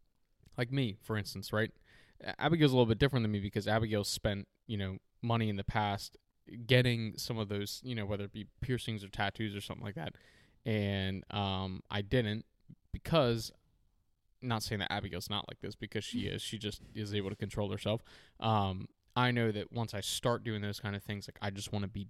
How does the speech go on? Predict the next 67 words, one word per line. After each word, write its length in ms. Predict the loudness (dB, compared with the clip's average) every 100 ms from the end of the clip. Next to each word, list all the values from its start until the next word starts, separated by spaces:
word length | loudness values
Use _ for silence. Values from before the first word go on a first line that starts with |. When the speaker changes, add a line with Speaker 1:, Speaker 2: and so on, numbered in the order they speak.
| -2
Speaker 1:
done 200 | 0 0
with 160 | -6 -8
it 60 | -8
all, 220 | -8 -12 -8
right? 220 | -2 0 2
Speaker 2:
Yeah. 300 | 0 -2 0
Speaker 1:
I 80 | 4
have 160 | 4
a 60 | 4
certain 340 | 0 -2 0
vision 340 | 2 2 2 0
when 100 | 0
I 100 | 0
think 220 | -2 -4
about 260 | -2 -2 0
myself 640 | 0 0 2 2 0 -4 -20 -20 _ 0
in 180 | 4 6
the 80 |
future 420 | 4 2 -4 -4 -6
and 160 | -2
the 80 | 0
way 220 | 4 4
that 120 | 4
I 80 | 2
wanna 220 | 0 -2 -2
look. 220 | -4 -4
There's 220 | -6 -4
things 220 | -6 -4
with 100 | -6 -4
that. 160 | -6
So, 120 | -4
like, 160 | -4 -4 -4
my 160 | -2 -2
ears 320 | 0 0 0 0
are 60 |
one 140 | 0 0
of 40 |
those 240 | 0 -2 -4
things. 300 | -6 -8 -16 -20 _ _ _ -2
I 40 | 4
don't 180 | 4 4
even 160 | 4
Speaker 2:
I, 40 | 4
Speaker 1:
have 140 | 6
Speaker 2:
yeah, 100 | 8
I 20 | 8
Speaker 1:
pierced 80 | 6
Speaker 2:
think 120 | 4
it's 80 | 4
Speaker 1:
ears. 160 | 6
Speaker 2:
different 300 | 4 2 0
because 240 | -2 -4 -4
it's 160 | -4
like, 260 | -4 -4 -8 _ 0
I 160 | 2 2
want 180 | 2
my 160 | 0 0
whole 180 | 0 -2
body 300 | -2 -4 -6
tattooed 440 | -8 -8 -6 -6
just 220 | -6 -6
like 240 | -6 -8 -8
you, 180 | -8 -4
but, 140 | -4
like, 160 | -4 -6
Speaker 1:
Mm-hmm. 180 | -6 0
Speaker 2:
I've 220 | 0 0